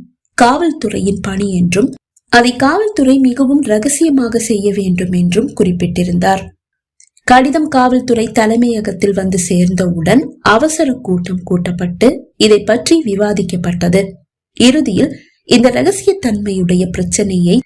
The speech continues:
திறமையான காவல் அதிகாரிகளின் குழு ஒன்றை உருவாக்கி, அந்த குழுவிடம் ஒப்படைக்க வேண்டும் என்றும், ஒரு திறமையான காவல் அதிகாரியை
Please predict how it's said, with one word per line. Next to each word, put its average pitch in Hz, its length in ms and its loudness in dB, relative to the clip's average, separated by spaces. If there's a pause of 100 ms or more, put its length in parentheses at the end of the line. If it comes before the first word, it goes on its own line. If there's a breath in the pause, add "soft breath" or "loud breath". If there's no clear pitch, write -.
(100)
திறமையான 294 720 2
காவல் 240 360 2
அதிகாரிகளின் 202 840 -2 (140)
குழு 285 380 4
ஒன்றை 202 420 -2
உருவாக்கி, 190 720 -2
அந்த 202 300 -2
குழுவிடம் 262 640 2
ஒப்படைக்க 202 540 -2
வேண்டும் 175 360 -2
என்றும், 170 560 -2 (260)
ஒரு 202 340 2
திறமையான 247 640 0
காவல் 196 360 -6
அதிகாரியை 180 760 -2